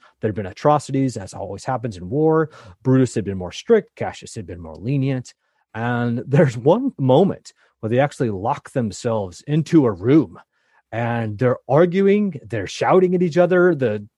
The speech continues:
subordinates on the outside are frustrated. It says they're even brought to the point of tears. But in the end, they make amends with each other and they make peace with each other.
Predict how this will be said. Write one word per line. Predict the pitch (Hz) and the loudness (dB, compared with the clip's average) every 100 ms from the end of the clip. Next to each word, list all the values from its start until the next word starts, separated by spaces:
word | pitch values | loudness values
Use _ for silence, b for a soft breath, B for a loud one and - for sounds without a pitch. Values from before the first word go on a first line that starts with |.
| _ | _
subordinates | - 135 127 139 170 147 | -4 -2 2 2 2 0
on | 120 | -6
the | 87 | -6
outside | 107 135 - 143 127 | -6 -6 -2 0 0
are | 87 - | -6 -4
frustrated. | 147 143 - 160 127 | -2 -2 0 2 0
It | 107 | 2
says | 190 165 | 2 4
they're | 139 151 | 4 4
even | 165 117 | 2 2
brought | 123 127 - | 0 -2 -2
to | _ | _
the | 113 | -10
point | - 113 90 | -8 -8 -10
of | - | -14
tears. | 123 120 90 - - - _ _ _ _ | -8 -6 -8 -12 -20 -20 _ _ _ _
But | 127 131 _ | -4 -4 _
in | 165 | -2
the | 175 147 | 0 0
end, | 156 123 104 | 0 -2 -6
they | 131 123 117 | -6 -6 0
make | 135 139 | 0 2
amends | 120 120 120 | 0 0 -4
with | 101 | -8
each | 90 | -6
other | 98 92 | -6 -6
and | 90 | -8
they | 101 | -6
make | 107 98 _ | -6 -8 _
peace | _ 170 - | _ -6 -6
with | 113 | -8
each | 98 90 | -8 -8
other. | 92 85 82 | -8 -8 -12